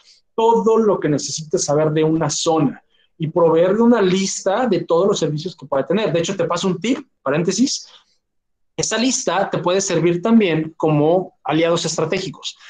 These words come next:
Si tú te, te especializas en una zona, ¿no? Vamos a pensar, por ejemplo,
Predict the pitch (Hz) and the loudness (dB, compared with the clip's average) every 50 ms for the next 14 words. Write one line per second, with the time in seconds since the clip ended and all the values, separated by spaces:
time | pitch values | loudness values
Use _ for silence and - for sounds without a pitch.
0 | - - _ - - 170 170 175 202 202 202 226 220 208 214 - 175 - - - | -20 -18 _ -6 -4 -2 0 0 0 2 2 2 2 2 0 0 -4 -4 -2 -2
1 | 147 - 156 165 175 170 202 196 - 180 175 180 190 180 - 202 196 175 139 120 | -2 0 0 0 0 0 0 0 0 0 0 2 0 0 0 0 0 2 2 0
2 | 127 147 165 185 185 - _ _ _ _ _ - 165 185 202 196 208 - - 175 | 2 2 0 0 -2 -4 _ _ _ _ _ -2 0 0 2 2 0 0 0 0
3 | 160 160 170 147 123 - - _ - 147 147 131 - 170 165 170 160 170 170 175 | 0 0 0 0 -2 -2 -6 _ -2 -2 -2 0 0 0 0 0 0 2 4 4
4 | 175 170 170 165 165 - | 4 4 4 2 0 -4